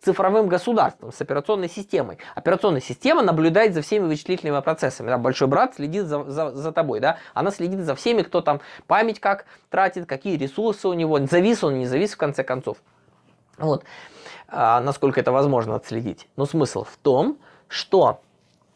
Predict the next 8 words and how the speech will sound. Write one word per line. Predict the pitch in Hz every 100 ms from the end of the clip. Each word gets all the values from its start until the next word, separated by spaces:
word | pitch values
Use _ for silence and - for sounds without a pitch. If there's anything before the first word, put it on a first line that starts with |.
| _ _ - -
а, | 139 139 135 135 -
динамический | - 165 165 226 240 262 220 196 -
массив — | 165 160 156 - 110 135 - - _ _ _ _ _ _ _ _ _ _ _
это | 233 254 247 185 135 - 151
набор, | 180 175 208 175 202 269 247 190 -
по | 175
сути, | 175 226 208 -
алгоритмов, | 160 170 147 147 123 120 190 294